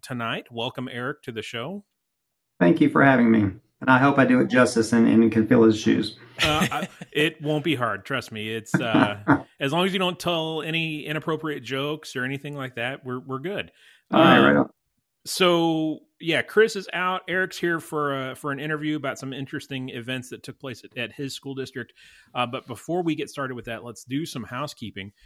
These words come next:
Speaker 1: We do need to talk about our sponsors, because if it wasn't for them, we wouldn't be here, 'cause Mark is expensive. Um, those sponsors this week are Extreme Networks. Dominic Mayer,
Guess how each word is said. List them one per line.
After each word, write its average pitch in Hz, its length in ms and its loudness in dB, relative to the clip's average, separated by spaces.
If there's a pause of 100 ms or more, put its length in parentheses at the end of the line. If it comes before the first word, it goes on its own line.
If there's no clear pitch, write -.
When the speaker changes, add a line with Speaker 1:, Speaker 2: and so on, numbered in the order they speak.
(220)
Speaker 1:
We 120 180 -8
do 147 240 -4
need 180 120 -6
to 156 80 -10
talk 151 220 -8
about 151 160 -8
our 131 80 -6
sponsors, 131 540 -10
because 104 320 -18
if 104 100 -20
it 104 140 -20
wasn't 120 280 -12
for 123 120 -20
them, 120 320 -10
we 120 140 -10
wouldn't 120 380 -12
be 131 140 -8
here, 135 220 -2
'cause 113 360 -12 (240)
Mark 120 440 -10
is 117 160 -18
expensive. - 580 -20 (400)
Um, 127 520 0 (520)
those 139 320 0
sponsors 139 580 -4
this 127 240 -10
week 127 360 -10
are 120 280 -6
Extreme 143 640 -8
Networks. 135 580 -6
Dominic 127 500 -4
Mayer, 120 240 -6